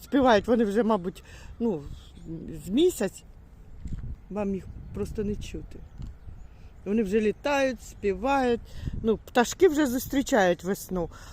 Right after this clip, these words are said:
Але ще, знаєте, ще не зовсім, не зовсім весна. Але я вже вділа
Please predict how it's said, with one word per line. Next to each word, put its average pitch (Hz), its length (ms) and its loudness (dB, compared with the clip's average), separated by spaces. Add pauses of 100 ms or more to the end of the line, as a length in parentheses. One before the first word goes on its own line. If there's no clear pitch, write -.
(120)
Але 214 560 8
ще, 254 640 4 (1200)
знаєте, 170 520 -2 (720)
ще 247 300 8
не 269 140 6
зовсім, 202 460 4
не 208 100 2
зовсім 190 440 0
весна. 202 320 2
Але 180 300 4
я 220 140 6
вже 190 180 -4
вділа 196 680 -4